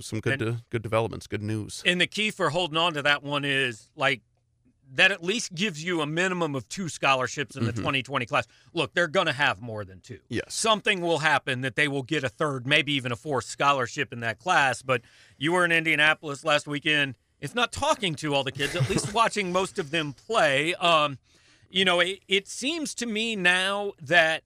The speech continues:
Speaker 2: yes, Caleb Love, Josh Christopher, and Cameron Fletcher are out there still, but it's gone from that's the focus to, okay, now we're starting to know a little bit more about what some of the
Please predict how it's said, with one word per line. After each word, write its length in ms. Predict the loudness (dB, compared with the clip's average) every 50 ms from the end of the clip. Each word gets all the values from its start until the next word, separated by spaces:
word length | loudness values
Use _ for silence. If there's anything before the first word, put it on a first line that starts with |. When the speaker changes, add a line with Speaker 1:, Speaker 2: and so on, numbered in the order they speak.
| _ _ _ _ _ _ _ _ _ _ _ _
Speaker 2:
yes, 420 | -12 -4 -2 0 0 0 -2 -6 -8
Caleb 420 | -6 -4 -2 0 0 0 0 0
Love, 200 | 0 0 0 0
Josh 320 | 0 2 2 2 2 -2 -6
Christopher, 600 | -6 -4 -4 -4 -6 -8 -6 -2 -2 -2 -2 -2
and 180 | -2 -4 -4 -4
Cameron 400 | -8 -8 -6 -2 0 0 0 0
Fletcher 460 | 0 -2 -2 -2 -2 0 0 0 2
are 260 | 2 2 0 0 -2 -8 _ _ 0
out 220 | 0 0 0 -2
there 280 | -6 -4 -2 -2 -2 -2
still, 460 | -4 -6 -4 -4 -2 -2 -2 -4 -6 -10 _ _ _ _ _ -12 0
but 160 | 0 2 2
it's 180 | 2 0 -2 -6
gone 400 | -2 0 2 2 2 0 -2 -4
from 420 | -6 -4 -2 0 0 -2 -4 -10 _ _ -4
that's 380 | 0 2 2 2 0 -4 -8
the 160 | -2 -2 -2 -2
focus 600 | 0 0 0 0 0 0 0 -2 -2 -2 -4 -6
to, 420 | -4 -2 0 0 0 0 -2 -4 -8 _ _ _ _ _ 0
okay, 280 | 0 0 2 0 2
now 300 | 2 4 4 4 2 2
we're 240 | 0 -2 -2 -4 -4
starting 380 | -4 -2 0 0 0 0 0 -2
to 80 | -2
know 260 | 0 2 2 2 4 2
a 20 |
little 360 | 0 0 0 2 2 2 2 2
bit 220 | 2 0 0 0
more 260 | -2 0 2 4 4
about 340 | 4 4 4 2 2 0 -2
what 320 | -8 -6 -4 -4 -4 -4
some 240 | -6 -4 -4 -2 -2
of 60 | -2
the 160 | -4 -4 -6